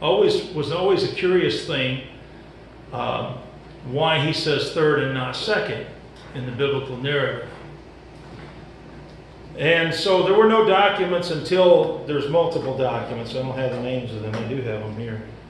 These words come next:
that were uncovered qu-, s-, over a century ago now. They are known as, here I've got a screenshot,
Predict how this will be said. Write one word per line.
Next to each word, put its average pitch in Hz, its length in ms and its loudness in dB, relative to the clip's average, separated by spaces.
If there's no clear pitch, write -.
that 139 240 0
were 147 480 4
uncovered 135 720 0
qu-, - 260 -10
s-, - 280 -14
over 139 260 0
a - 40 -2
century 113 480 -4
ago 107 180 -4
now. 107 380 -6
They 156 140 0
are 160 120 4
known 151 280 0
as, 131 560 -2
here 143 100 -12
I've 120 100 -10
got 123 120 -4
a - 20 -8
screenshot, 120 880 -6